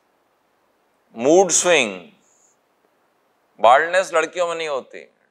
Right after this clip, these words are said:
डिप्रेशन and deepening of voice। वन, टू, थ्री, फोर, फाइव, थर्टी सिक्स में,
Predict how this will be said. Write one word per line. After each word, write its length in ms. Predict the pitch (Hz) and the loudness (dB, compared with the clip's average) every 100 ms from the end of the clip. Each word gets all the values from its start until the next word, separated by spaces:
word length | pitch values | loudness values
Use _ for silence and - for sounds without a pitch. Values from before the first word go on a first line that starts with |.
| 101 | _
डिप्रेशन 680 | 123 - 175 185 185 156 101 73 _ _ _ _ _ _ _ _ _ _ _ _ _ _ _ - | -10 2 4 4 0 -10 -12 -20 _ _ _ _ _ _ _ _ _ _ _ _ _ _ _ -2
and 220 | 135 185 - _ _ _ _ _ _ _ _ _ _ _ _ _ - | 0 0 -8 _ _ _ _ _ _ _ _ _ _ _ _ _ -20
deepening 600 | 107 135 160 160 165 165 | -8 -6 -6 -6 -4 -2
of 180 | 160 - | -4 2
voice। 440 | 113 101 85 - - - - _ _ _ _ _ | 2 2 0 -12 -20 -20 -20 _ _ _ _ _
वन, 460 | 104 117 131 139 143 _ _ - | 2 2 2 -4 -16 _ _ -8
टू, 140 | 117 123 135 147 - _ _ _ _ | -6 -4 -6 -10 -18 _ _ _ _
थ्री, 220 | 107 127 | -8 -8
फोर, 440 | 131 113 120 139 - _ _ _ _ _ _ _ _ _ | -6 -2 0 -2 -8 _ _ _ _ _ _ _ _ _
फाइव, 320 | 117 104 85 - _ _ _ _ _ _ _ _ _ - - - | 2 2 -2 -12 _ _ _ _ _ _ _ _ _ -20 -12 0
थर्टी 240 | 110 117 | 0 0
सिक्स 280 | 135 143 - | -4 -4 -4
में, 280 | 131 139 139 | 0 0 0